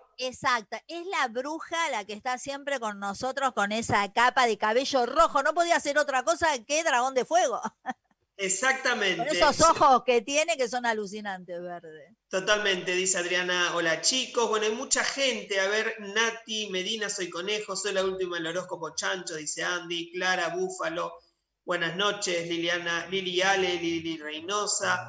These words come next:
Speaker 2: "Hola Liliana, buenas noches. ¿Qué plantas se pueden tener para traer duendes?". Eh, Analía, "Hermoso tema han elegido para hoy".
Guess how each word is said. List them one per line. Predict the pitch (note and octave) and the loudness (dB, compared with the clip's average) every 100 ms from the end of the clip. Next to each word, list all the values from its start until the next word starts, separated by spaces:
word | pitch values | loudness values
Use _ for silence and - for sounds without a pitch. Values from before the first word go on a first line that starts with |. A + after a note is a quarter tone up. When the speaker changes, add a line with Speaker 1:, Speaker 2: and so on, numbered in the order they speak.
| - - - | -14 -18 0
Speaker 2:
"Hola | A3 A3 | 2 4
Liliana, | G3+ G#3 G3+ | 2 2 2
buenas | G3 F#3 F#3+ | 0 0 -2
noches. | G#3+ G#3+ - | -2 -4 -4
¿Qué | G#3 | -4
plantas | A3 G#3+ G3 | -4 -4 -8
se | F#3 | -6
pueden | F#3+ F#3+ | -6 -6
tener | F3+ F#3 | -6 -6
para | F#3 E3 E3 | -6 -8 -8
traer | E3 D#3+ G3 | -8 -8 -4
duendes?". | G#3+ G#3+ F#3+ F#3 F#3+ F#3 F#3 - | -2 -2 -4 -4 -2 -2 -4 -6
Eh, | F3 E3 | -4 -4
Analía, | E3 E3+ G3 G3 F3 | -2 -4 0 0 0
"Hermoso | F3+ G3+ G3+ F#3+ | -2 -4 -4 -6
tema | F#3+ F#3 | -6 -4
han | F3 | -6
elegido | D#3+ D#3+ F3 D#3+ | -10 -10 -8 -8
para | D3 C#3+ D#3+ | -8 -4 -2
hoy". | G3+ G3 F#3+ | -2 -2 -2